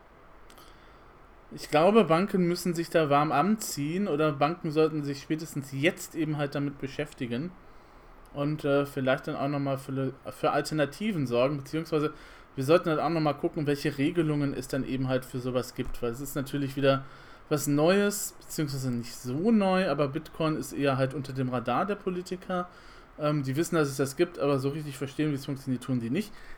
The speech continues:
Ich verstehe auch nicht richtig, wie es funktioniert, aber ich weiß einigermaßen, dass man da eben halt vielleicht auch nochmal mit einem kritischen Auge drauf sehen sollte, beziehungsweise dass man auch nochmal schauen sollte,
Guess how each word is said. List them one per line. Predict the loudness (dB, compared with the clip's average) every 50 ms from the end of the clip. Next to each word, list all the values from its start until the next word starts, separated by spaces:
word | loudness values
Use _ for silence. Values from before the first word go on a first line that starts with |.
| -14 -10
Ich | -10 -8 -2
verstehe | -2 -2 -2 0 0 0 2
auch | 4 2 2 2 0
nicht | -2 -2 0
richtig, | -2 -4 -4 -4 -8 -8 -6 -6
wie |
es | -8 -8 -4
funktioniert, | -2 -2 -2 -2 -2 -2 -2 0 0 0 0 0 -2 -2
aber | -4 -6 -6
ich | -4 -4
weiß | -4 -4 -4 -4
einigermaßen, | -6 -4 -4 -2 -2 -2 -2 -2 -2 -4 -4 -6 -10 -10 -12 -20 -20 -20 -20 -20 -20 -10 -2
dass | -2 -2 -2 -2
man | -2 0 0 2 2
da | 2 4 4 4 4 2
eben | 2 0 -2 -2 -2
halt | 0 0 -2 -2
vielleicht | -2 -4 -2 -2 0 0 -2 -2 -4
auch | -8 -8 -8
nochmal | -8 -10 -8 -6 -2 -2 0 -2 -2 -4 -10 -18 -20 -20 -18 -12
mit | -10 -8 -4
einem | 0 2 2 2 2 2 2 0 0 -2
kritischen | -4 -2 -2 0 0 -2 -4 -4 -2
Auge | 0 2 2 2 2 0
drauf | 0 2 0 0
sehen | 0 -2 0 0 0 0
sollte, | 0 2 2 2 2 0 -2
beziehungsweise | -6 -6 -8 -6 -4 -4 -4 -4 -2 -2 0 0 0
dass | -2 -4 -2
man | -4 -4
auch | -4
nochmal | -4 -4 -4 -4 -6
schauen | -6 -4 -2 -2 -2 -2 -2
sollte, | 0 0 -2 0 -2 -4